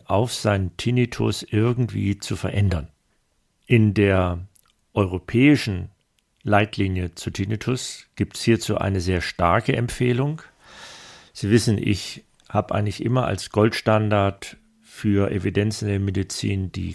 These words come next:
Cochrane Reviews, C O C H R A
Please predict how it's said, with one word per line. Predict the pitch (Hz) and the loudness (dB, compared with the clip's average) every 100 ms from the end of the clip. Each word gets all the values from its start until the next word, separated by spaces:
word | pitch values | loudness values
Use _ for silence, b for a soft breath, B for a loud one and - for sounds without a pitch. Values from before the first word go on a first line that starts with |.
| - | -6
Cochrane | - 123 - 104 98 92 87 - _ - | 0 0 4 4 4 0 -4 -10 _ -2
Reviews, | 92 80 90 117 151 - 139 110 _ _ - | 0 2 2 2 0 -4 -12 -18 _ _ -12
C | - 104 98 | -4 -2 -2
O | 98 104 104 | 0 0 0
C | - - 87 | -4 -2 -2
H | 78 92 95 | 0 -2 -2
R | - 92 95 92 - | -4 -4 -2 -4 -2
A | 87 95 101 | -2 0 -4